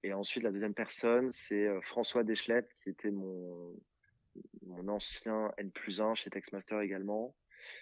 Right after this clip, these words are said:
euh, et avec qui on a, on a construit beaucoup de belles choses chez Textmaster et qui, euh,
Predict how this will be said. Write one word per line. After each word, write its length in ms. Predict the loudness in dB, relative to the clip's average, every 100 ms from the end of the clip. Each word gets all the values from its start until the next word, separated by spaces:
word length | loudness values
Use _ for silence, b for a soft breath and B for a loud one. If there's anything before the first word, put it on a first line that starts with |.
| B B -4
euh, 400 | -2 -2 0 -2
et 100 | 0
avec 200 | 0 0
qui 180 | 2 2
on 120 | 4
a, 520 | 2 0 -2 -4 -6 -10 -10
on 120 | -8
a 80 | -6
construit 340 | -6 -4 -2
beaucoup 220 | 0 0 2
de 80 |
belles 160 | 4 4
choses 220 | 4 2
chez 120 | 2
Textmaster 640 | -2 -2 -4 0 6 6 4 -2 _ _ B B B _ -10
et 100 | -10
qui, 500 | -8 -6 -4 -2 -4
euh, 220 | -4 -6